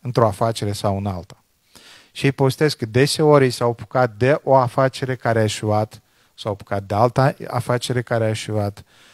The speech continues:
încă o afacere care de asemenea a eșuat și până la urmă din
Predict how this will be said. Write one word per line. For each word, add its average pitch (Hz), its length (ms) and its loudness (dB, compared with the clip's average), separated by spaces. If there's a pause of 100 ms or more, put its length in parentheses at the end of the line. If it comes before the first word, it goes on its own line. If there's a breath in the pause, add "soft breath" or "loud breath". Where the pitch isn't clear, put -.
(140 soft breath)
încă 143 260 0
o 131 40 8
afacere 123 500 0
care 101 260 -4
de 95 120 -6
asemenea 135 460 -2
a 123 80 0
eșuat 110 520 -4 (380 soft breath)
și - 100 -20
până 139 180 0
la 143 60 10
urmă 147 240 6
din 127 340 -4